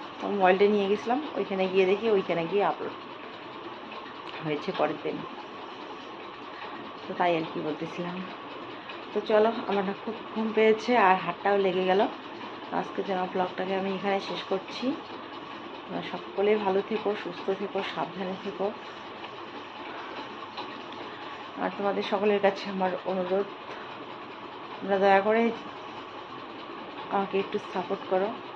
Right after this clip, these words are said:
কারণ তোমাদের ভালোবাসা আর সাপোর্টের সত্যি আমার খুব প্রয়োজন। পাশে থেকো। শুভরাত্রি, টাটা সবাইকে। আর দেখো, এই যে ঘরের মধ্যে জামা শুকাতে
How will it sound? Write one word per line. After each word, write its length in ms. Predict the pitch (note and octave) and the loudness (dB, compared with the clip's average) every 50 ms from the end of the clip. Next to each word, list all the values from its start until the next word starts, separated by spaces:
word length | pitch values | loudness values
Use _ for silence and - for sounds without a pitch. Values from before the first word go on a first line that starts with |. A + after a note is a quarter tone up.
| - - - - - - - - - - - - - - - | -12 -12 -12 -12 -12 -12 -12 -12 -12 -12 -12 -12 -12 -6 -2
কারণ 180 | - F#3+ F#3 F3+ E3+ | 0 0 2 2 2
তোমাদের 280 | F#3+ F#3+ F#3+ F#3 G3 G3+ G3 F#3+ | 4 4 4 4 4 2 2 2
ভালোবাসা 440 | G3 F#3 F#3 F3+ F#3+ F#3+ - - G3 F#3 F3+ | 2 4 6 6 4 4 2 2 2 2 2
আর 80 | F#3 F#3+ - - | 2 0 0 -2
সাপোর্টের 360 | F#3 E3+ - F3 - F#3+ F#3+ - | -4 -2 -2 -2 -4 -2 -2 -2
সত্যি 180 | F#3+ - - F#3+ F#3 | -2 -2 0 0 0
আমার 140 | F3+ F#3 F#3+ - | 0 -2 -4 -6
খুব 100 | G3 F#3 - - | -8 -8 -6 -4
প্রয়োজন। 380 | - F3+ F3 F3 F3 F#3+ F#3+ G3 A#3 B3+ - - - - - - - - - - - - - - - - - | -2 -2 -2 -2 -2 -2 -4 -4 -4 -6 -8 -8 -10 -10 -10 -10 -12 -12 -12 -10 -10 -10 -10 -10 -10 -8 -6
পাশে 220 | - G#3 G3+ G#3 F#3+ G3+ | -6 -4 -4 -4 -4 -4
থেকো। 200 | G3 F#3 G3 G#3 B3 - - - | -4 -4 -4 -6 -6 -6 -8 -8
শুভরাত্রি, 480 | - G3 F#3 F3+ F3+ - - - G3+ A3+ A#3 - - | -6 -4 -2 -2 -4 -4 -6 -6 -6 -6 -6 -6 -4
টাটা 240 | - F#3 F#3 F#3+ F#3+ G3 G3+ - - | -2 0 2 2 2 0 0 -4 -8
সবাইকে। 380 | - G#3+ G3 F3+ F3+ F#3 F#3 F#3+ G3+ - - - - - - - - - - _ _ _ _ _ - - F#3+ F#3 | -8 -6 -6 -6 -4 -4 -4 -4 -6 -6 -8 -10 -10 -10 -10 -10 -12 -14 -16 _ _ _ _ _ -4 0 2 2
আর 60 | F#3 F3 E3+ | 4 4 4
দেখো, 220 | F3+ F3+ - - G3 G3 F#3+ | 2 2 0 -4 -4 -4 -2
এই 60 | F3+ F#3+ | 0 2
যে 80 | A3+ C#4 C4 - - - - - - - - - - - - - - - - - - - - - - - - - - - - - - - - - - - | 2 2 2 -2 -6 -8 -10 -10 -10 -12 -12 -12 -12 -10 -8 -8 -8 -8 -8 -10 -10 -10 -10 -10 -10 -10 -10 -10 -10 -10 -10 -10 -10 -10 -10 -10 -4 0
ঘরের 240 | - G3+ F#3+ F#3 F#3+ | 4 4 4 4 4
মধ্যে 180 | F#3+ F#3 F3+ G3 F#3+ | 2 2 2 2 4
জামা 180 | F#3+ F3 F3+ F#3 F#3 - | 4 4 4 2 0 0
শুকাতে 280 | - F#3 F#3+ F#3+ G3 | 0 0 0 0 0